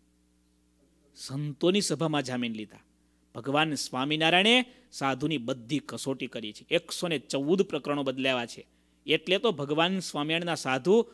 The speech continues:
ભગવાનની જેમ પૂજાય છે અત્યારે. આ સહેલી વાત નથી. વિશ્વાસ એનો કેટલો મોટો મહિમા છે.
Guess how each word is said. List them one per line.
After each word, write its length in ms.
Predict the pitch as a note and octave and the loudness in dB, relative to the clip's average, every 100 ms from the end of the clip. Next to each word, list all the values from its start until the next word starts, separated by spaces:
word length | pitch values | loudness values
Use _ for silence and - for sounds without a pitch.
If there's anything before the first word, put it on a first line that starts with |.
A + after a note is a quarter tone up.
| - _ | -14 _
ભગવાનની 500 | B2+ B2+ D#3+ G#3 C4+ | -10 0 4 8 8
જેમ 200 | A3+ B3 | 8 4
પૂજાય 340 | A3 F3+ E3 D3 | 2 2 4 2
છે 140 | - | 0
અત્યારે. 380 | A#2 - F#2+ - _ _ _ _ _ _ _ _ _ _ _ _ _ _ _ _ _ _ - | -12 -14 -16 -18 _ _ _ _ _ _ _ _ _ _ _ _ _ _ _ _ _ _ -14
આ 40 | |
સહેલી 300 | - A#2+ C3+ | -6 0 4
વાત 220 | E3+ F3+ | 4 4
નથી. 260 | G3 - G3 - _ _ _ _ _ _ _ _ _ _ _ _ _ _ _ _ _ _ _ _ _ _ _ _ _ _ _ _ _ _ _ _ _ _ _ _ _ _ | 0 -4 -6 -10 _ _ _ _ _ _ _ _ _ _ _ _ _ _ _ _ _ _ _ _ _ _ _ _ _ _ _ _ _ _ _ _ _ _ _ _ _ _
વિશ્વાસ 800 | A2+ E3 - F3 F#3+ F3 D3+ - | -4 -2 0 8 8 8 6 -2
એનો 160 | D3+ D3 | -6 -6
કેટલો 500 | - F3 - F#3 G3 | -2 -4 -4 -2 0
મોટો 240 | D#3+ D#3 | 0 -2
મહિમા 340 | C#3 C3 C3 B2 | -2 -4 -6 -6
છે. 220 | - | -10